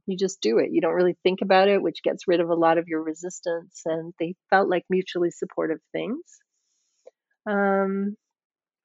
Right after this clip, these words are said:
but recently they've started to come together in new ways. Uh, and I feel like yoga and,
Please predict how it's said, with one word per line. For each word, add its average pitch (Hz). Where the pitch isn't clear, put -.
but 240
recently 247
they've 180
started 175
to 202
come 165
together 165
in 160
new 208
ways. 156
Uh, 156
and 220
I 214
feel 339
like 349
yoga 180
and, 165